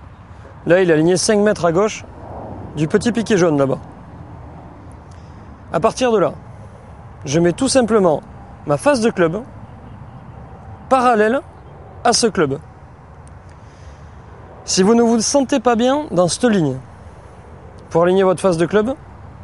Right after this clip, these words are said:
c'est tout simple, alignez l'arête de votre club perpendiculaire au shaft. Là, vous êtes bien.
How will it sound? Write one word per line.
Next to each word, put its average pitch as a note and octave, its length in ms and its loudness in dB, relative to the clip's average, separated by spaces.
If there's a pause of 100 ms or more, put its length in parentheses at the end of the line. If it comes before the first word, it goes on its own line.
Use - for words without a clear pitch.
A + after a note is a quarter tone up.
(640)
c'est - 180 -4
tout A#3 140 0
simple, B3+ 400 0 (280)
alignez G#3+ 520 2 (180)
l'arête A#3 520 2
de E3+ 120 0
votre F#3 280 0
club A3+ 280 2 (1300)
perpendiculaire A#3+ 880 0 (1300)
au G#3+ 80 4
shaft. - 400 0 (2750)
Là, G3+ 100 4
vous A3 80 6
êtes F#3 140 4
bien. C3 140 -2